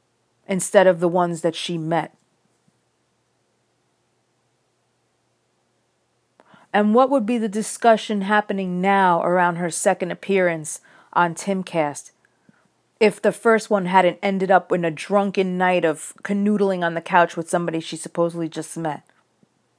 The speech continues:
No offense, I like, I like Ian.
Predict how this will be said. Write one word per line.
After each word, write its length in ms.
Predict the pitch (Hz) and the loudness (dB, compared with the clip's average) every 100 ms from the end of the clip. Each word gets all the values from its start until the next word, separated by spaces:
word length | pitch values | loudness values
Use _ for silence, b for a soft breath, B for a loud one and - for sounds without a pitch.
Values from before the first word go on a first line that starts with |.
| _ _ | _ _
No 300 | 190 196 214 | -2 4 4
offense, 420 | 196 - 202 180 | 2 2 0 2
I 80 | 170 | 2
like, 340 | 165 175 185 - - | 4 4 2 -2 -2
I 100 | 170 | 0
like 420 | 170 180 202 202 | 4 6 6 2
Ian. 500 | 196 170 156 139 139 | -6 -4 -4 -8 -18